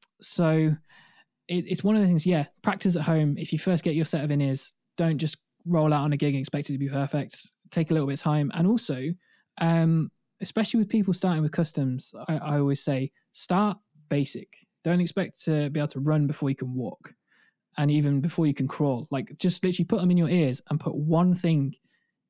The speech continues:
in your in-ears, and that's your primary instrument, for example. So just kind of try and hear what's around you and then put your vocal in there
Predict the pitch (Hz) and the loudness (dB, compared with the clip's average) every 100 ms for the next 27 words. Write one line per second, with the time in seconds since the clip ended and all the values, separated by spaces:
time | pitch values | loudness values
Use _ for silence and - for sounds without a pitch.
0 | _ _ - 147 143 139 131 131 - - | _ _ -4 0 2 0 -2 -4 -8 -4
1 | 160 143 143 156 151 - 185 175 151 131 | 0 0 0 -2 -4 0 2 4 2 -2
2 | - 117 - 131 127 131 - - 139 139 | -8 -12 -8 -4 -4 -4 -8 -6 -4 -2
3 | 151 - 160 147 - _ - _ _ - | -2 0 -2 -2 -6 _ -20 _ _ -4
4 | 175 180 165 156 - - 170 160 147 - | 2 4 4 0 -4 -2 2 2 0 -2
5 | 147 151 156 135 123 123 - 143 135 - | 0 2 2 0 -4 -6 -2 -2 -2 -2
6 | 175 156 139 139 - 226 - 127 120 127 | -2 0 0 0 0 -2 -2 -8 -8 -12